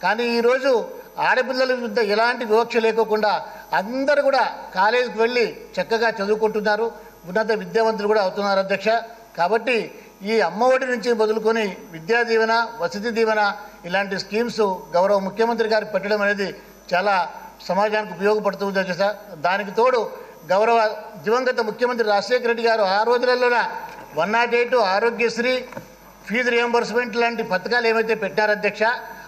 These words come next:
అలాంటివన్నీ గుర్తు చేసుకుంటే మన లాస్ట్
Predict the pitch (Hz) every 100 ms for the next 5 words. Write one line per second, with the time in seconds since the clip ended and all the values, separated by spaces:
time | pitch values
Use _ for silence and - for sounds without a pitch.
0 | - 202 233 233 247 254 208 208 269 262
1 | - 269 277 240 208 - - - - -
2 | 180 247 240 214 196 - 196 233 -